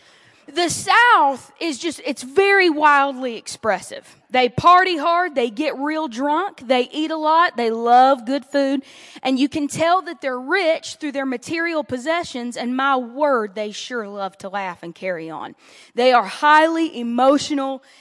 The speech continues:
and expressive. And when it comes to confrontation, you're not gonna have one question about whether you put your blinker on or you didn't.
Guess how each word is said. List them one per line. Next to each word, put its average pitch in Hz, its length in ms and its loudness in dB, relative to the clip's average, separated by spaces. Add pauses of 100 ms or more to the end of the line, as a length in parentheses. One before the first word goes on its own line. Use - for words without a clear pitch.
(180)
and 254 140 -6
expressive. - 960 -4 (240)
And 233 160 -2
when 285 180 0
it 381 160 -8
comes 320 320 -6
to 277 80 -10
confrontation, 302 1040 -6 (260)
you're 320 260 -2
not 359 260 2
gonna 294 200 -2
have 254 300 -4
one 311 420 -2
question 339 880 -2 (220)
about 226 320 0
whether 262 240 0
you 240 220 -2
put 277 280 -10
your 247 120 -12
blinker 240 420 -12
on 220 220 -10
or 202 40 -14
you 196 140 -14
didn't. 226 500 -12